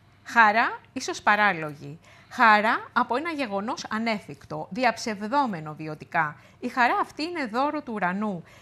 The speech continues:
Σαν θεία χάρη ανεξήγητη, δεν έχει λόγο και δεν αιτιολογείται. Και η απουσία του λόγου είναι ίσως ο μόνος παραδεκτός, δυνατός, αληθινός λόγος. Προς τι; Ας μην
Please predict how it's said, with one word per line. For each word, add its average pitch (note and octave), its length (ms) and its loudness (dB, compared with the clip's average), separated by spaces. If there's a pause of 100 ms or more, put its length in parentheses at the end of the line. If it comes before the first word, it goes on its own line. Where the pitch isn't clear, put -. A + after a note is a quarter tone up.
(240)
Σαν G#4 300 0
θεία F4 200 0
χάρη D4 480 4
ανεξήγητη, A3 920 -4
δεν F4+ 120 -2 (120)
έχει - 160 -10
λόγο F#3+ 340 -2
και G#3 120 -4
δεν C4+ 160 -4
αιτιολογείται. D#3+ 840 -10 (320)
Και - 100 -6
η G3+ 60 4
απουσία F#3 480 -2
του A#3+ 100 -10
λόγου F#3+ 560 -4 (200)
είναι A#3+ 400 -6
ίσως A#3+ 300 -8
ο G3 60 -6
μόνος B3 320 -8
παραδεκτός, F#3+ 800 -6
δυνατός, F#3 580 -8
αληθινός F3+ 540 -8
λόγος. D3+ 520 -8 (160)
Προς G#3 340 -6
τι; F3 280 -6 (960)
Ας A3 160 2
μην D4 160 -6